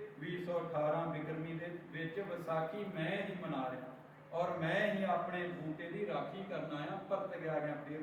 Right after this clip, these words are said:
ਦੁਬਾਰਾ, ਔਰ ਕਲ ਯੁਗ ਅੰਤਮ ਕਿੱਥੇ ਮੈਂ ਖੇਲ ਖੇਲਿਆ? ਕਣਕਪੁਰੀ ਦੇ ਵਿੱਚ। ਇਹ ਧਰਤੀ ਆ ਜਿੱਥੇ ਬੈਠੇ, ਇਹ ਕਣਕਪੁਰੀ ਦੇ ਖੇਤ। ਜਦੋਂ ਲਿਖਤ ਪੜ੍ਹਦੇ ਆ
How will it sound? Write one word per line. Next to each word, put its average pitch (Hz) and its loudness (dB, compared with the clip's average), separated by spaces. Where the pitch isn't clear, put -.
ਦੁਬਾਰਾ, 147 2
ਔਰ 165 4
ਕਲ 160 4
ਯੁਗ 170 -2
ਅੰਤਮ 160 -2
ਕਿੱਥੇ 175 -2
ਮੈਂ 208 0
ਖੇਲ 196 2
ਖੇਲਿਆ? 214 6
ਕਣਕਪੁਰੀ 139 0
ਦੇ 120 -8
ਵਿੱਚ। 117 -12
ਇਹ 190 4
ਧਰਤੀ 147 2
ਆ 139 0
ਜਿੱਥੇ 135 0
ਬੈਠੇ, 131 -6
ਇਹ 165 -4
ਕਣਕਪੁਰੀ 139 -2
ਦੇ 135 -2
ਖੇਤ। - -10
ਜਦੋਂ 165 0
ਲਿਖਤ 160 0
ਪੜ੍ਹਦੇ 185 0
ਆ 208 0